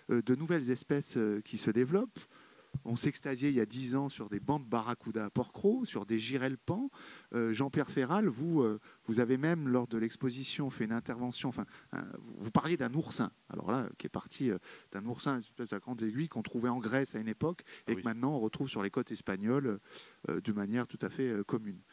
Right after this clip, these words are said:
Speaker 1: Il y a, il y a une,
Speaker 2: Oui,
Speaker 1: il y a une
Speaker 2: il y a
Speaker 1: évolution
Speaker 2: effectivement,
Speaker 1: des,
Speaker 2: bon,
Speaker 1: des,
Speaker 2: ce qu'on,
Speaker 1: des espèces.
Speaker 2: ce qui, oui, enfin, ce qui se
Speaker 1: Crevette
Speaker 2: passe
Speaker 1: disait
Speaker 2: avec le, avec le réchauffement, c'est qu'on voit, euh,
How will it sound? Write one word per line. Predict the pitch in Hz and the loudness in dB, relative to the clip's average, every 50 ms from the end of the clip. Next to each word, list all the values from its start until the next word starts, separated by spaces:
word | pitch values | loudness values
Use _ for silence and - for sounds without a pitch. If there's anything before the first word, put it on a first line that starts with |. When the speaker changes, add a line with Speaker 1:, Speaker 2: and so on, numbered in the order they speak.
| - - - - - - - - | -20 -20 -20 -20 -20 -20 -10 -6
Speaker 1:
Il | 104 | -4
y | |
a, | 101 - | -2 2
il | 120 | 2
y | 127 | 4
a | |
une, | 147 165 156 101 | 2 2 2 2
Speaker 2:
Oui, | 117 143 | 4 4
Speaker 1:
il | |
y | |
a | |
une | - | 6
Speaker 2:
il | - | 6
y | |
a | - | 6
Speaker 1:
évolution | 160 175 185 180 - - 202 | 4 4 4 2 2 2 2
Speaker 2:
effectivement, | 196 175 160 147 143 139 | 4 4 4 6 6 4
Speaker 1:
des, | 131 | 4
Speaker 2:
bon, | 110 | 4
Speaker 1:
des, | 143 - | 2 2
Speaker 2:
ce | |
qu'on, | - 143 | 2 2
Speaker 1:
des | 139 135 | 0 0
espèces. | 139 - - 113 101 - - - | 0 -2 -2 -2 -2 -4 -4 -2
Speaker 2:
ce | - - - | -2 -2 -2
qui, | - - 139 - - - - - - - 113 - - - | -2 -6 -10 -10 -10 -16 -20 -20 -18 -16 -16 -16 -12 -4
oui, | 101 113 123 110 95 - | 0 0 0 0 0 -4
enfin, | - - 101 92 | -4 -2 -2 -2
ce | - - - | 0 -2 -4
qui | - - 143 | -4 -2 0
se | - | 2
Speaker 1:
Crevette | - 117 127 131 | 4 6 6 6
Speaker 2:
passe | 131 120 | 6 6
Speaker 1:
disait | 120 120 127 123 117 113 | 4 2 2 2 2 2
Speaker 2:
avec | 101 101 110 107 - 104 | 2 2 2 2 2 0
le, | 101 98 95 95 90 90 | 0 2 2 2 2 2
avec | 90 95 - - | 0 0 0 0
le | 90 | -2
réchauffement, | 90 82 - 85 80 95 92 95 101 117 139 139 - - - - - - - _ _ _ - | -2 -2 -4 -6 -8 -6 -4 -4 -4 -4 -4 -6 -10 -16 -20 -20 -20 -20 -20 _ _ _ -12
c'est | - - 104 92 | -8 -6 -6 -6
qu'on | - - 104 101 101 - 101 104 104 101 | -2 0 0 0 0 -2 -4 -6 -8 -8
voit, | 92 95 101 107 117 127 123 123 117 110 104 90 - | -10 -12 -8 -2 0 2 2 2 2 0 -2 -2 -4
euh, | 85 85 82 80 80 80 78 78 78 82 | -4 -4 -4 -4 -4 -4 -4 -4 -6 -8